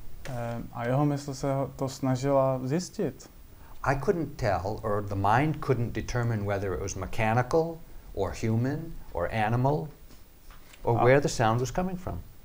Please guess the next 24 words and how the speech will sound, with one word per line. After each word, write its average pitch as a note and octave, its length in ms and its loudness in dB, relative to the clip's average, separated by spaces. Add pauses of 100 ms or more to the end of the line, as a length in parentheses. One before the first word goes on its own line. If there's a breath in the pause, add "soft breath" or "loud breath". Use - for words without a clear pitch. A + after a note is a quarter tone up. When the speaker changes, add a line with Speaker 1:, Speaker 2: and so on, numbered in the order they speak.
Speaker 1:
a A#2 360 -4
Steve D3 560 0
nebo B2 220 0
ta A2+ 120 -4
mysl C3+ 480 -2 (360 loud breath)
jeho C#3 280 -2
nemohla C#3 480 0
prostě C3 520 -2 (680)
se - 200 -2
rozhodnout, C#3 520 2
jestli C3+ 220 -2
je B2+ 120 0
to B2+ 120 -2
něco B2 260 0
mechanického, C#3+ 1000 2
nebo A#2+ 220 -2
jestli A#2 220 -6
to B2 120 -4
vychází A#2 440 -2
z A2+ 120 -6
lidí B2+ 240 -2
ten C#3+ 220 0
zvuk, C3+ 260 -2
nebo A#2 360 -4